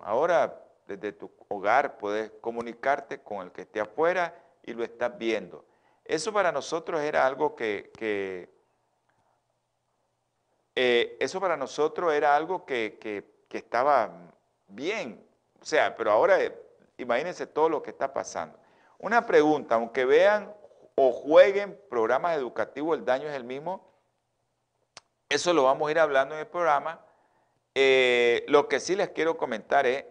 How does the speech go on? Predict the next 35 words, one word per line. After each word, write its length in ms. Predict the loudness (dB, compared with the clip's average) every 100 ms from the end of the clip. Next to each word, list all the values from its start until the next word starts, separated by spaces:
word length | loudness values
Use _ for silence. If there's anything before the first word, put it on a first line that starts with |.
| -14
ningún 340 | -12 -10 -10
niño 220 | -8 -6
lo 220 | -4 -6 -6
ponga 260 | -6 -4
en 80 | -4
una 240 | -6 -6
pantalla 380 | -6 -6 -4 -4
de 80 | -4
televisión, 680 | -4 -6 -6 -6 -6 -6 -4
de 120 | -8
computadora, 1040 | -8 -12 -14 -8 -4 0 0 2 0 0 -4
de 180 | -10 -10
tablet, 920 | 0 2 2 -2 -4 -4 -6 -12 _ _ _ -8
antes 300 | -8 -8 -8
de 80 | -6
los 140 | -6
cuatro 360 | -6 -6 -6 -10
años. 180 | -10 _ _ _ _ _ -8
No 200 | 0 2
hagan 280 | 0 -4
eso. 260 | -10 -20 -20 _ _ 2
Eso 240 | 2 2
sí, 240 | -8 -2 0
ahorita 520 | 0 -2 -6 -12 -14 _ _
vamos 300 | -6 -6 -6
a, 180 | -8 -10 _ _ _ _ _ _ _
a 180 | -2 0
hablar 420 | 4 2 2 -4
durante 840 | -8 0 0 0 -6 -8 -8 -8 -10
los 180 | -8 -8
programas 420 | -6 -2 -2 -2
que 120 | -6 -4
vamos 260 | -4 -4
a 40 | -8
hacer, 440 | -6 -6 -6